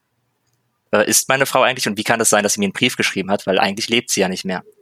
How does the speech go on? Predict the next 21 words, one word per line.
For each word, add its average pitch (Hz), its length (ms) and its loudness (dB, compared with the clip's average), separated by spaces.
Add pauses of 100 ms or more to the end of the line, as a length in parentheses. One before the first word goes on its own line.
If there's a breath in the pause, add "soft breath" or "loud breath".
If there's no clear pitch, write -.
(880 loud breath)
Und 117 340 0
man 117 160 0
sollte 147 280 2
meinen, 135 360 2
James' 117 300 0
größtes - 400 -2
Problem 98 560 0
in 101 240 -4
Silent 107 380 0
Hill 101 120 -4
zwei 107 540 2
wäre, 113 420 2
dass 101 180 2
er 104 140 4
in 104 100 0
einer, 101 260 0 (680)
äh, 101 160 0
Gruselstadt 139 640 2
gefangen 95 420 0
ist, 110 300 0
die, 101 380 -2